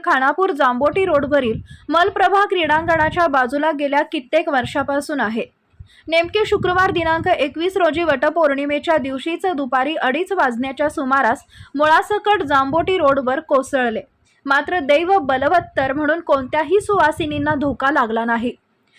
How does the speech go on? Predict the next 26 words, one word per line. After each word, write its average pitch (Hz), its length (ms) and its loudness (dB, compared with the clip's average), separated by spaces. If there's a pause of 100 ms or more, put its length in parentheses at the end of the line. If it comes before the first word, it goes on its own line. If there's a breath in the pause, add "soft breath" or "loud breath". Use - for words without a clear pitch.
(140 soft breath)
सकाळच्या 359 480 2
वेळी 370 200 0
अनेक 339 300 0
सुवासिनींनी 330 720 0
त्या 320 240 2
वडाच्या 277 460 2
झाडाला 285 500 0
दोरा 262 360 2 (100)
गुंढाळून 254 580 0
मनोभावे 339 580 2
पूजा 302 360 -2
करून 339 320 -2
गेल्या 240 260 0
होत्या. 233 280 -2 (520 soft breath)
मात्र 285 300 2
जुनाट 311 420 0
वडाचे 330 480 2
झाड 302 240 2
कोसळले 302 580 0
त्यावेळी 294 300 0
कोणी 311 320 -4
सुवासिनी 330 560 0
झाडाखाली 294 560 0
पूजा 285 360 -2
करत 302 400 -2
नव्हत्या, 262 360 0